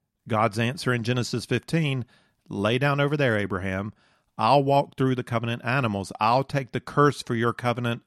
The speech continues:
unfaithfulness. I will die as a substitute for your sin, so that you will always be acceptable to me, declared righteous not by your works, but by faith."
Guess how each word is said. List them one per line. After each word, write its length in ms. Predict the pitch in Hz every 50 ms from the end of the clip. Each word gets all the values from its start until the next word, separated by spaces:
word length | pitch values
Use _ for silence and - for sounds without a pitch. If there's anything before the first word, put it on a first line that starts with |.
| - -
unfaithfulness. 840 | 117 117 107 - - 117 117 - - - 90 82 85 82 - - - _ _ _ _ _ _ _
I 200 | - 117 120 131
will 200 | 127 120 123 117
die 640 | 107 98 95 135 143 151 139 127 117 110 110 113 -
as 200 | - 120 110 98
a 80 | 117 101
substitute 680 | - - 127 117 110 - - 127 - - 123 120 120
for 140 | - - 123
your 180 | 110 117 120 110
sin, 540 | - - - 139 120 98 95 98 98 95 - _ _ _ _ _ _ _ _ _ _
so 220 | - - 123 120
that 220 | 110 117 117 - 123
you 180 | 117 123 123
will 300 | 117 120 113 117 - _ -
always 640 | 123 123 135 139 139 131 123 120 110 107 101 -
be 300 | - - 135 120 120 117
acceptable 760 | 107 101 - - - - 135 135 - - - 135 135 139 135 131
to 160 | - - 147
me, 400 | 139 131 117 95 90 90 90 - _ _ _ _ _ _ _ _ _
declared 400 | - 120 - - 131 117 110 101
righteous 600 | 104 98 104 120 127 135 131 - - 120 104 -
not 220 | - 120 123 - 165
by 140 | 139 135 135
your 180 | 131 139 143
works, 520 | 135 135 151 170 185 226 - - - - -
but 260 | - 127 127 - -
by 160 | 113 117 110
faith." 560 | - - - 123 107 90 90 - - _ _